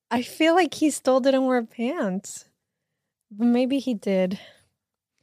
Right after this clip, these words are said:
He does? Oh, it's kinda like a, like a leotard type of thing.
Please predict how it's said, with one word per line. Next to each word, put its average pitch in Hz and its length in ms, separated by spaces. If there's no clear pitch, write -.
He 254 260
does? 330 680
Oh, 269 240
it's 294 160
kinda 285 260
like 269 240
a, 262 60
like 226 500
a 233 140
leotard 262 760
type 277 260
of 285 120
thing. 294 360